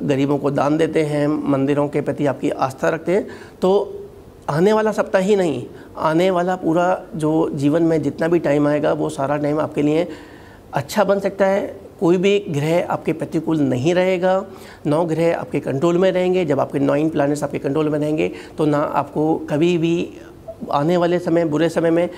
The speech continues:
आपको ये feel होगा कि मेरा समय ख़राब चल रहा है। आप ना सुख में सुखी,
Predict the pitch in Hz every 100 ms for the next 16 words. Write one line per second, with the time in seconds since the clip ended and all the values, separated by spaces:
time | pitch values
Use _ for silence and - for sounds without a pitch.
0 | - - - 151 156 156 165 170 165 160
1 | 160 160 156 151 156 - 135 147 165 160
2 | 180 - - - 143 143 147 147 143 135
3 | 143 131 147 170